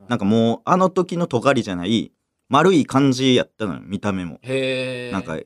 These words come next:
Speaker 2: 喋り方も。
Speaker 1: はいはい。まあ時期も、時間も経ってるからね。
Speaker 2: じ-、時間も経ってるから。
Speaker 1: うん。
Speaker 2: でもその、みって、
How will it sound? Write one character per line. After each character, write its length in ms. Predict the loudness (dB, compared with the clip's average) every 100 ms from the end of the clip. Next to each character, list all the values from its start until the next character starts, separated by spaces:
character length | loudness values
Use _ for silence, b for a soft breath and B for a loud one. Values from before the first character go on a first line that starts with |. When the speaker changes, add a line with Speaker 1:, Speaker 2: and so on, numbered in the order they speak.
| _
Speaker 2:
喋 220 | -2 0
り 100 | 0
方 200 | -2 -12
も。 140 | -18 -20
Speaker 1:
は 100 | -20
い 60 | -20
は 100 | -20
い。 20 | -12
ま 100 | -10
あ 20 |
時 160 | -10
期 80 | -10
も、 140 | -10 -10
時 120 | -4
間 120 | -2
も 60 | 0
経 60 |
っ 20 | -4
て 0 |
る 0 |
か 0 |
ら 0 |
ね。 100 | -4
Speaker 2:
じ-、 40 |
時 80 | 0
間 140 | 2
も 80 | 2
経 80 | 0
っ 60 |
て 100 | -4
る 40 | -10
か 80 | -10
ら。 100 | -10
Speaker 1:
う 40 |
ん。 20 | -2
Speaker 2:
で 80 |
も 120 | 0 0
そ 160 | -4
の、 80 | -10 -4
み 140 | -4
っ 60 | -4 _ _ _
て、 280 | -14 -14